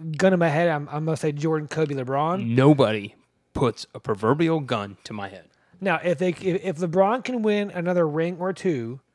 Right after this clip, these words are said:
Speaker 1: and get to four or five, I'm gonna start saying, "Okay."
Speaker 2: Mm.
Speaker 1: You think he's got,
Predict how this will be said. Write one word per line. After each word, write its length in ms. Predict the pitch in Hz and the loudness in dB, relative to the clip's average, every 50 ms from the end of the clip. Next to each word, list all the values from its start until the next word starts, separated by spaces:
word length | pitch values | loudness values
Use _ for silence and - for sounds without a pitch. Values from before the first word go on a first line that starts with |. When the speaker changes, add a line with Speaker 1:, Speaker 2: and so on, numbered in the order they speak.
| _ _ _ _ _ _ _ _ | _ _ _ _ _ _ _ _
Speaker 1:
and 160 | 147 151 151 | -10 -6 -4
get 100 | 165 165 | -6 -4
to 100 | - 160 | -4 -8
four 260 | 143 - - 160 160 151 | -8 -4 -2 0 0 0
or 40 | |
five, 560 | 131 - 143 143 160 185 214 233 240 190 - - _ _ _ _ _ _ _ _ _ _ _ _ _ _ _ _ _ _ _ _ _ _ _ _ - | -2 -2 0 2 2 2 2 2 0 -4 -10 -16 _ _ _ _ _ _ _ _ _ _ _ _ _ _ _ _ _ _ _ _ _ _ _ _ -14
I'm 100 | 151 156 | -10 -8
gonna 180 | 160 156 151 139 | -6 -6 -8 -8
start 280 | - - 170 165 156 | -6 -4 -4 -4 -4
saying, 220 | - - 165 175 147 | -6 -8 -8 -4 -2
"Okay." 260 | 143 139 139 135 127 | 0 2 2 2 0
Speaker 2:
Mm. 40 | - - - - - - - - - _ | -2 -6 -14 -20 -20 -20 -20 -20 -20 _
Speaker 1:
You 140 | _ 226 254 | _ 0 2
think 200 | 233 247 185 156 | 2 2 0 2
he's 240 | 160 220 220 196 170 | 2 2 2 0 0
got, 260 | - 196 165 151 131 | 2 2 2 2 0